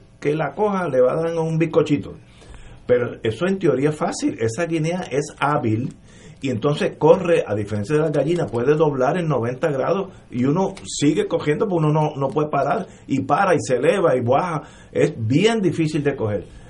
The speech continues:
Eh, y entonces, pues, el que la cogía finalmente, porque se cansaba la pobre guinea, a veces se suba-, se, se subía un palo y nadie ganaba,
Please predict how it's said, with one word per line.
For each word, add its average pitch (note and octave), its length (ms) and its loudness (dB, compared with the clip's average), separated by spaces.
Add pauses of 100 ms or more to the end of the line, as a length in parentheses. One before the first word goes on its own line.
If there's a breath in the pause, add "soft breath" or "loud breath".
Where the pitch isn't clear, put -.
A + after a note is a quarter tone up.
(140 soft breath)
Eh, A2 600 2
y A#2 120 -6
entonces, D3 440 0
pues, C#3 200 2
el A2 60 -6
que G#2+ 120 -4
la G2+ 140 -6
cogía E3 300 0
finalmente, D3 480 -4
porque C#3+ 180 -2
se G#2 120 -6
cansaba G#2+ 420 -6
la B2 140 -2
pobre A2+ 260 -2
guinea, B2+ 360 -4 (240 soft breath)
a - 80 -6
veces A#2 280 -2
se B2 80 -2
suba-, A2 380 -4
se, G2+ 300 -6
se G#2+ 160 -6 (180)
subía G#2+ 320 -4
un A#2 120 -4
palo B2+ 340 -4
y A2+ 60 -2
nadie A2+ 220 -2
ganaba, C3 420 -4